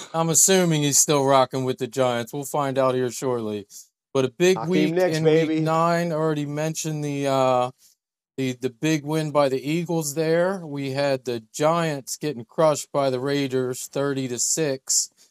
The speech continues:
Speaker 1: And then we had the Commanders squeaking it out against the Patriots twenty to seventeen. That's covers for the Eagles and, and the Giants.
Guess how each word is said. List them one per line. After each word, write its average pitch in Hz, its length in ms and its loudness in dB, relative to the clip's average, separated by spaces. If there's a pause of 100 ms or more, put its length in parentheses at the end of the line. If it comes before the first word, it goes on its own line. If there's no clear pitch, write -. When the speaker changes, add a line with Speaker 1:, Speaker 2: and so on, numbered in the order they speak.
(280)
Speaker 1:
And 131 140 -4
then 131 160 0
we 131 160 -2
had 135 400 -2
the 127 280 -4
Commanders 143 800 -4
squeaking 156 460 -4
it 143 140 -6
out 147 200 2
against 143 320 -6
the 135 80 -16
Patriots 143 640 -6
twenty 135 360 -6
to 127 100 -2
seventeen. 131 800 -4 (440)
That's 123 180 -2
covers 147 600 0
for 143 300 -2
the 127 220 -4
Eagles 156 520 -2
and, 127 400 -4
and 127 160 -8
the 123 80 -6
Giants. 156 760 -4